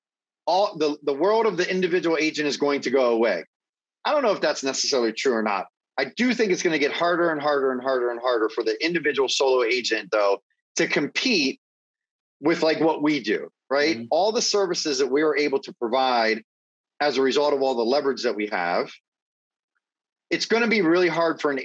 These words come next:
Speaker 1: agent that sells eight million dollars a year, which is very respectable business,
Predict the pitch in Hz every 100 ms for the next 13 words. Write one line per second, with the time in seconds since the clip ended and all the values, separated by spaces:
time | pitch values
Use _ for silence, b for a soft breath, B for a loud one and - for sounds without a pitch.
0 | 156 156 127 135 117 123 - - 143 131
1 | 123 117 - 151 147 143 135 131 127 127
2 | 120 117 107 110 135 131 117 - 117 -
3 | 160 170 156 135 123 - 143 - 147 143
4 | 151 117 107 101